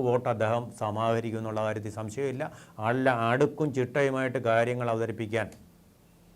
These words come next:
യുക്തിഭദ്രമായിട്ട് അവതരിപ്പിക്കാൻ സമർത്ഥനുമായിട്ടുള്ള,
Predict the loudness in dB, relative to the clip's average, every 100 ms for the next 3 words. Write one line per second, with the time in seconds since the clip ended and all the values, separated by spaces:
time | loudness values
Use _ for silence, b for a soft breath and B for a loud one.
0 | -20 -4 2 2 2 4 6 6 6 4
1 | 4 4 4 0 -4 -6 -4 0 0 0
2 | -2 -4 -4 -6 -6 -4